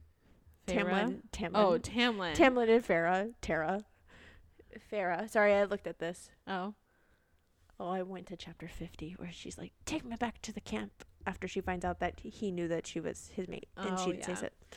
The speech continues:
Speaker 1: Okay,
Speaker 2: Oh, this
Speaker 1: going
Speaker 2: is your book because you have shit
Speaker 1: Yeah.
Speaker 2: written in it.
Speaker 1: Yeah, that's my book. Your book is over here.
Speaker 2: Oh, okay.
Speaker 1: Um, but so, long story short, she definitely wants to work with them. She's like, "Yes, I finally get to fucking do something."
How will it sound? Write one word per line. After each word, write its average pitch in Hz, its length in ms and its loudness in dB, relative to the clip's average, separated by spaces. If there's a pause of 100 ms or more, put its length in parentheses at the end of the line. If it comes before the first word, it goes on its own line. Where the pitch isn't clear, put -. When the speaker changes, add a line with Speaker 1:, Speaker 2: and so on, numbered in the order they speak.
(600)
Speaker 1:
Okay, 233 280 0 (300)
Speaker 2:
Oh, 427 100 12
this 494 160 12
Speaker 1:
going 508 80 8
Speaker 2:
is 320 60 4
your 427 120 12
book 285 220 12
because 480 240 12
you 508 180 10
have 508 100 12 (140)
shit 453 260 8
Speaker 1:
Yeah. 415 160 6
Speaker 2:
written 370 180 10
in 370 140 10
it. 254 260 8 (220)
Speaker 1:
Yeah, 185 180 -4
that's 185 180 -6
my 170 120 -10
book. 160 240 -8
Your 262 120 -10
book 302 200 -10
is 240 100 -10
over 214 140 -8
here. 214 180 -12 (100)
Speaker 2:
Oh, 208 200 4
okay. 196 260 -8 (100)
Speaker 1:
Um, 214 440 -2 (680)
but 226 520 0
so, 220 460 -4 (580)
long 285 240 2
story 339 260 -4
short, 233 460 6
she 233 340 0
definitely 220 300 2
wants 233 160 2
to 247 80 0
work 202 160 2
with 202 140 -6
them. 202 320 -2
She's 208 320 -6
like, 196 200 -4 (160)
"Yes, 214 260 2
I 208 80 -4
finally 208 300 -4
get 208 120 -8
to 208 80 -6
fucking 202 340 -2
do 220 240 4
something." 196 720 -4